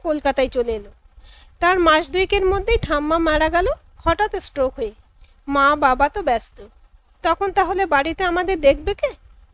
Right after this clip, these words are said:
তাই দাদা আর আমার জায়গা হলো দুটো আলাদা আলাদা হোস্টেলে। আমি তো তোমাদের পুরো ঠিকানা জানতাম না। মা বাবার সাথেও খুব কম সময় দেখা হতো, তাই জানার সুযোগও ছিল না। খুব মন খারাপ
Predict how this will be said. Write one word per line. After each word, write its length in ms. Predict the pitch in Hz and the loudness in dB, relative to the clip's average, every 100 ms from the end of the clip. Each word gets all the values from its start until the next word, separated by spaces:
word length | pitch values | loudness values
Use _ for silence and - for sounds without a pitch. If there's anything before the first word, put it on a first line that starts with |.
| _ | _
তাই 160 | 302 294 | 0 2
দাদা 360 | 269 269 262 | 2 2 2
আর 60 | 277 | 2
আমার 300 | 277 262 285 | 2 0 -4
জায়গা 360 | 269 233 226 262 | -4 -4 -2 -4
হলো 240 | 320 403 | -4 -6
দুটো 220 | 302 277 | -6 -4
আলাদা 400 | 330 240 262 262 | -2 0 0 -2
আলাদা 320 | 285 330 294 | -2 0 0
হোস্টেলে। 480 | 262 247 - 233 208 - _ _ - - - | 0 -2 -6 -8 -8 -14 _ _ -20 -20 -2
আমি 240 | 339 370 403 | 2 2 2
তো 140 | 403 | 0
তোমাদের 380 | 392 392 392 381 | -2 -2 -2 -4
পুরো 260 | 381 370 | -2 -4
ঠিকানা 360 | 359 370 254 233 | -4 -4 -2 0
জানতাম 460 | 269 269 285 262 220 | 0 -4 -2 -4 -4
না। 300 | 202 196 - _ _ _ - | -12 -18 -20 _ _ _ -8
মা 300 | 269 262 277 | -2 0 2
বাবার 280 | 285 285 294 | 2 2 2
সাথেও 340 | - 381 466 | -2 -4 -4
খুব 220 | 440 403 - | -2 -2 -2
কম 200 | - 277 | -2 -2
সময় 300 | 285 359 392 | -2 -2 0
দেখা 280 | 269 254 262 | 0 -2 -2
হতো, 280 | 220 - 104 _ _ - - - | -8 -10 -18 _ _ -20 -20 -6
তাই 160 | - 370 | 2 2
জানার 340 | 311 254 269 | 2 -2 -2
সুযোগও 480 | 294 - 269 349 359 | -6 -8 -8 -6 -4
ছিল 280 | 403 262 226 | -6 -8 -10
না। 140 | 214 214 _ _ _ - - _ - | -10 -18 _ _ _ -20 -20 _ -4
খুব 220 | 415 370 | -2 0
মন 260 | 302 294 | 2 2
খারাপ 320 | 311 311 320 | 0 0 0